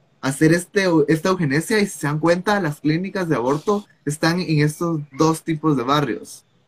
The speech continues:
en Estados Unidos, por ejemplo, para ser más exacto, en los barrios de personas afroamericanas y en los barrios latinos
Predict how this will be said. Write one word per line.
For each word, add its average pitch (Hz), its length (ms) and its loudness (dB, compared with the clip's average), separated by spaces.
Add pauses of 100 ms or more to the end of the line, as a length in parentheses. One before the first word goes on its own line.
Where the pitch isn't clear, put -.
(280)
en 120 140 -10
Estados 131 380 -2
Unidos, 131 360 -2
por 147 180 -6
ejemplo, 123 420 -12 (520)
para 107 160 -4
ser 123 140 -10
más 120 160 -12
exacto, - 560 -10 (380)
en 156 120 4
los 139 120 6
barrios 185 360 2
de 180 100 -2
personas 151 680 -2 (140)
afroamericanas 143 1000 -2 (920)
y 185 120 4
en 175 60 6
los 139 120 6
barrios 147 300 4
latinos 143 720 -2